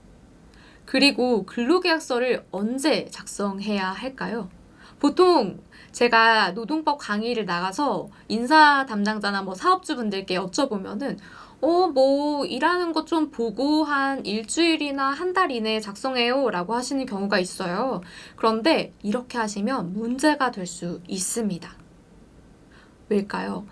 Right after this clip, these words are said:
제가 한 가지 사례를 말씀드려볼게요. 최근에 이런 사례가 있었어요. 상담을 오셨는데 사업주분이 근로자를 이제 고용을 하셨고 이제 이 근로자분과 한 일주일 후에 근로계약서를 작성해야겠다라고 생각을 하셨대요.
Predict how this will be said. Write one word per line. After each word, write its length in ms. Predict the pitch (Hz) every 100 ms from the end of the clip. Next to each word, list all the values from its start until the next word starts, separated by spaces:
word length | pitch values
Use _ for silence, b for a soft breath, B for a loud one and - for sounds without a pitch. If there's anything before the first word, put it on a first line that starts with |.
| B
제가 220 | - 208 214
한 180 | 311
가지 240 | 330 320 277
사례를 480 | - 359 392 269 196
말씀드려볼게요. 1000 | 175 196 196 165 165 160 - 151 233 - - B B B -
최근에 440 | 392 381 349 269
이런 200 | 202 208
사례가 320 | 254 311 240
있었어요. 420 | 180 - - - -
상담을 560 | - 330 320 320 302
오셨는데 540 | 202 202 226 185 170 226
사업주분이 760 | 240 226 - 180 185 294 - B B B B
근로자를 600 | - 269 349 330 294 269
이제 140 | 196 196
고용을 460 | 202 240 254 247
하셨고 840 | 277 - 330 - 208 240 208 - - B B B -
이제 380 | - 202 202 202
이 180 | 214
근로자분과 840 | 214 226 262 262 220 196 208 466 -
한 240 | 277 294
일주일 420 | 370 403 403 381
후에 400 | - 381 349 320
근로계약서를 680 | 311 233 269 247 233 233 208
작성해야겠다라고 1040 | 202 208 269 262 233 208 202 220 202 185
생각을 420 | 202 277 269 214 226
하셨대요. 640 | 277 294 - 165 240